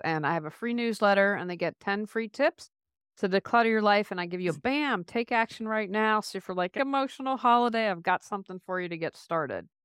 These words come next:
Speaker 1: And then
Speaker 2: <laughs>
Speaker 1: all my social media, and you can find me there.
Speaker 2: Perfect. And for the listeners, I'll be posting all of these, this information in the show notes. So feel free to just click the links. Also, if you want, you can go to my website at ragoza dash consulting dot com,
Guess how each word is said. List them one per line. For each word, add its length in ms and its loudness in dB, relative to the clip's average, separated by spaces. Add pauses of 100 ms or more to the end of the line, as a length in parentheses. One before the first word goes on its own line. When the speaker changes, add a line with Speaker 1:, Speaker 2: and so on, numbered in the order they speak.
(260)
Speaker 1:
And 200 0
then 260 2
Speaker 2:
<laughs> 40 -16
Speaker 1:
all 220 6
my 160 2
social 360 -6
media, 440 0
and 80 -2
you 80 -8
can 120 -12
find 300 -4
me 100 -8
there. 340 -6 (920)
Speaker 2:
Perfect. 500 2 (400)
And 280 2
for 120 2
the 80 2
listeners, 520 2
I'll 120 4
be 120 -2
posting 520 -4
all 160 2
of 100 -2
these, 340 -2
this 180 -4
information 500 -2
in 140 -6
the 80 -2
show 180 2
notes. 440 0
So 180 0
feel 180 0
free 180 -2
to 60 -6
just 220 -10
click 220 -4
the 60 -6
links. 400 0 (320)
Also, 560 2
if 240 0
you 100 0
want, 320 2
you 60 -4
can 100 -4
go 80 -2
to 60 -2
my 100 0
website 440 -2
at 80 -2
ragoza 380 -4
dash 180 -4
consulting 420 -4
dot 180 -2
com, 320 4